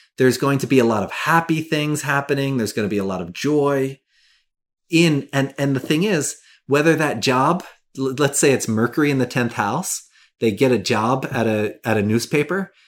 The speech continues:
If it's combust the sun, they get a job at a newspaper, but they're completely angry. There's not, things aren't working out. There's frustration.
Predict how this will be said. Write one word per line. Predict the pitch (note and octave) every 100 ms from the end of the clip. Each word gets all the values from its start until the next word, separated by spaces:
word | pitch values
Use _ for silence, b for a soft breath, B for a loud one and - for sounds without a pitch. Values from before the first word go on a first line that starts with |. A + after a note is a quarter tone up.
| b _
If | - -
it's | C3 -
combust | - B2 G#2 D3 F3 -
the |
sun, | - - G3 D#3
they | B2+
get | C#3 B2+
a |
job | G#2+ C#3 D#3+
at | D3+
a | B2+
newspaper, | F3+ G3 C#3 A2+ A#2 A2 B B -
but | C3+ -
they're | C#3+ C3
completely | - C3 - F#3+ F#3 E3 D3
angry. | C#3+ D#3 D3 D3 C#3+ C#3+
There's | A#2+ A2 A2
not, | C3+ D#3 -
things | E3 E3+ D#3
aren't | D3 C#3+
working | D3 D3 C3+
out. | C3+ C#3 C3+
There's | A2+ -
frustration. | A#2 - C#3 C3+ - F#2